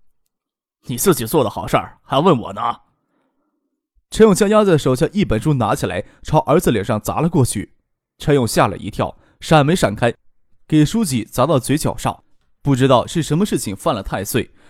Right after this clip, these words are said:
没敢吭声，书才掉到地板上，同时还有几页纸飘下来。他瞥了一眼，却是他向高利贷公司的借贷合同。想起刚才在地下车库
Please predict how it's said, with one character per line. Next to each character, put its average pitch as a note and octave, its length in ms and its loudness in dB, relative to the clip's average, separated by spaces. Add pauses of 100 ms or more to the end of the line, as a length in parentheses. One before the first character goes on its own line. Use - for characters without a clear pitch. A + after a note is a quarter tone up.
(180)
没 F3 120 2
敢 F3 160 4
吭 F3 200 2
声， A3+ 240 0 (220)
书 E3+ 200 0
才 C3 140 0
掉 C#3+ 100 2
到 A2 100 0
地 G3 200 -4
板 - 180 -8
上， - 280 -8 (280)
同 B2 240 0
时 - 240 -6
还 C3+ 140 -2
有 E3 60 2
几 - 180 -6
页 C3 100 2
纸 G2 140 -6
飘 D3+ 200 0
下 C3 140 -2
来。 C#2+ 180 -12 (300)
他 B2+ 140 -4
瞥 C#3 200 2
了 B2 80 0
一 B2+ 160 -2
眼， F2+ 200 -8 (360)
却 - 160 -2
是 G3 80 2
他 G#3+ 140 2
向 G3+ 160 0
高 G#3+ 140 2
利 G3+ 80 4
贷 F#3 120 2
公 G#3 160 0
司 A3 140 -2
的 E3 240 4
借 A3+ 140 -4
贷 D#3+ 100 2
合 G2+ 300 -4
同。 - 180 -6 (300)
想 B2 260 -4
起 A#2+ 120 -6
刚 B2 180 -2
才 C3 80 -4
在 A#2+ 140 0
地 A#2+ 140 -10
下 G#2+ 100 -4
车 C#3 220 -2
库 A#2 200 -4